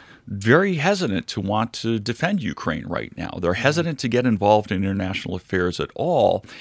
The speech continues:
Speaker 1: One of the reasons is, is that they are in the habit, I'd say we are in the habit, I'm a progressive too,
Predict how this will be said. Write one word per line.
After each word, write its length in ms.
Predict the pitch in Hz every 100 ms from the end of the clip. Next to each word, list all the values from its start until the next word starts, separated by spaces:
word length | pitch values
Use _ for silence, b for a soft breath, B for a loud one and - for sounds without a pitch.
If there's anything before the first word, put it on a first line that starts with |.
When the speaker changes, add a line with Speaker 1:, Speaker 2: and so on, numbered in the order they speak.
| B B B
Speaker 1:
One 160 | - 220
of 80 | 233
the 80 | -
reasons 380 | 90 90 85
is, 320 | 80 - - - B B _ -
is 280 | 123 107
that 300 | 104 110 110 - - 78 82 -
they 480 | - 95 104 101 117
are 120 | 147
in 80 | 170
the 80 | 185
habit, 480 | - 82 80 131 147
I'd 120 | 147
say 120 | 104
we 240 | 95 151 190
are 80 |
in 80 | 139
the 60 | -
habit, 300 | 71 - 98
I'm 140 | 104
a 60 | 101
progressive 500 | 101 104 98 - -
too, 420 | - - 196 101